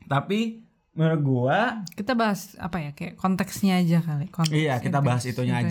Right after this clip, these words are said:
Speaker 1: aja.
Speaker 2: tanpa pacarannya.
Speaker 1: Iya, Indonesia tanpa pacaran. Maksudnya yang kayak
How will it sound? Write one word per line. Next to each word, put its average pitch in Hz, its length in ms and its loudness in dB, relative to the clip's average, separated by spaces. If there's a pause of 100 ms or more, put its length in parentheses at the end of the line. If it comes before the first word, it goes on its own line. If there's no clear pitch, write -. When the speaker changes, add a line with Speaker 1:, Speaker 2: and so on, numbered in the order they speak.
(140)
Speaker 1:
aja. 135 120 -8
Speaker 2:
tanpa 156 280 -8
pacarannya. 165 640 0 (360)
Speaker 1:
Iya, 113 300 6
Indonesia 113 380 4
tanpa 113 260 2
pacaran. 113 500 0 (100)
Maksudnya 127 320 -2
yang 131 120 2
kayak 113 300 0